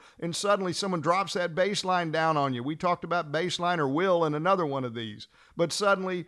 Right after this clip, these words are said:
for the rest of your life, that baseline is dropped down for the rest of your life.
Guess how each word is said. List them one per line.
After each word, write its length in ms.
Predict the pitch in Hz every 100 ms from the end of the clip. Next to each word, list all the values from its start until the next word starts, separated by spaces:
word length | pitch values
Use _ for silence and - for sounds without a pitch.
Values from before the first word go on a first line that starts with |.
| _ _
for 140 | - 165
the 80 |
rest 260 | 170 196 190
of 40 |
your 120 | 175 180
life, 240 | 185 190
that 200 | 175 151
baseline 520 | 175 190 180 170 170
is 120 | 147
dropped 340 | 127 170 185 156
down 260 | 170 180
for 80 | 165
the 80 | 151
rest 220 | 180 180
of 60 | -
your 100 | 165
life. 480 | 180 190 185 -